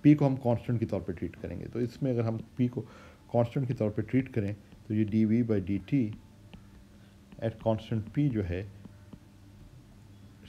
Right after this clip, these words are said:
सिर्फ एक ही variable है, temperature। P भी constant के तौर पे आएगा, तो वो सिर्फ आपके result जो है, R over P आ जाएगा। अब आपके सब कुछ आ गया। अब आपके पास, अ,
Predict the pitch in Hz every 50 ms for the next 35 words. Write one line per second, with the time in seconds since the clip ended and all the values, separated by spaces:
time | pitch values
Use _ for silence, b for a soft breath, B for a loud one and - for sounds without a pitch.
0 | - 131 127 127 - 127 139 135 135 - 135 107 104 95 95 98 92 101 98 92
1 | 104 123 143 139 - - - - - - - - 107 107 110 131 123 - 170 165
2 | - - - - - - - - - - - - - - - - - - - -
3 | - - - - - - - 131 139 131 123 120 120 - 107 98 - - 123 120
4 | 117 127 117 120 120 117 - 117 110 113 113 113 113 113 110 - 107 101 95 101
5 | 101 98 - - - - - - - - - - - - - - - - - -
6 | - 110 107 - 90 82 - - 101 92 82 85 82 82 87 90 90 87 - 92
7 | 87 87 - - 78 82 - - - - - - - - 50 50 50 - - -
8 | - - - - - - - - - - - - - - - - - - - -
9 | B B B B B B B B B - - 120 131 131 135 131 - 147 147 -
10 | 147 - - 147 - 98 92 95 95 107 120 120 107 107 107 104 - - 101 -
11 | 113 107 104 107 - - 117 107 104 104 104